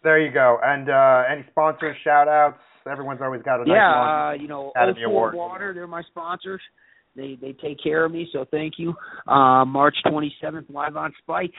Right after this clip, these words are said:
Speaker 2: You can see me pummel another, another man in the Braz-, in the Bellator cage, so tune in.
Speaker 1: All right. Hey, thanks again, Joe. We really appreciate it.
Speaker 2: All right, nice
Speaker 1: Uh,
Speaker 2: to talk to you guys.
Speaker 1: We'll
Speaker 2: I'll
Speaker 1: have,
Speaker 2: talk to
Speaker 1: we'll
Speaker 2: you
Speaker 1: have,
Speaker 2: later.
Speaker 1: yeah, we'll have you on after the fight.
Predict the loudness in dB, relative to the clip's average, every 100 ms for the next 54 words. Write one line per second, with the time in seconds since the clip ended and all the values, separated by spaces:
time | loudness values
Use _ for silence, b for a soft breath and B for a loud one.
0 | -20 -20 -14 -14 -10 -10 -6 -2 0 0
1 | -2 -6 -6 -4 -6 -4 -2 2 2 2
2 | -4 B B B B B B -12 -6 -6
3 | -4 -4 -4 -4 -4 -4 -4 -4 -4 -4
4 | -4 -2 0 -2 -2 -2 -2 -6 -6 -8
5 | -8 -8 -6 -8 -6 -10 -12 _ _ _
6 | _ _ _ _ -2 2 2 2 2 0
7 | -2 -2 -2 -4 -2 -2 -2 0 4 6
8 | 4 -4 -2 2 2 0 -4 -6 -4 -2
9 | 0 0 2 2 2 2 0 -2 -2 -2
10 | -4 -8 -8 2 6 6 4 2 2 0
11 | -6 _ _ _ _ -10 -6 2 4 4
12 | 4 2 4 0 -2 -8 -2 -2 -2